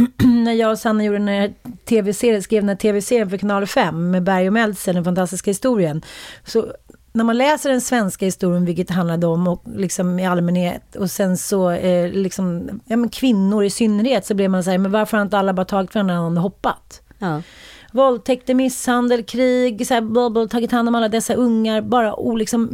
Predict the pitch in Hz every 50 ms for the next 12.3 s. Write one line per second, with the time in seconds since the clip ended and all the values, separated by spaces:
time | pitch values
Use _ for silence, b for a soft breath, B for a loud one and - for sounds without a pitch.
0 | 240 247 254 277 254 - _ _ _ _ _ _ 233 233 220 220 214 - - -
1 | - - - 254 208 185 - 131 175 180 185 208 - - 247 233 196 175 175 180
2 | 190 - - 214 196 185 185 185 196 214 175 151 165 165 165 B B B B B
3 | B B B 220 240 247 247 - _ - _ - - 254 240 208 233 285 320 370
4 | 349 320 226 202 185 - - 214 196 185 190 170 170 165 - - - 170 - 190
5 | 180 180 - 202 196 196 208 220 240 262 285 302 285 262 220 220 233 208 196 185
6 | - - 262 269 254 226 226 226 220 190 190 196 202 185 165 - - 190 170 -
7 | - - 190 180 170 175 175 170 170 202 214 208 208 220 214 208 202 202 202 208
8 | 208 - - 208 196 185 180 180 185 180 185 180 185 196 202 196 202 190 175 180
9 | 202 185 185 B B B B B B - 220 208 202 196 208 214 196 - 220 214
10 | 208 208 208 196 185 - 214 208 220 214 208 196 185 - - 202 202 196 196 196
11 | 190 190 185 185 196 196 196 196 185 - - 196 185 - 214 208 202 185 180 -
12 | - 202 196 185 185 185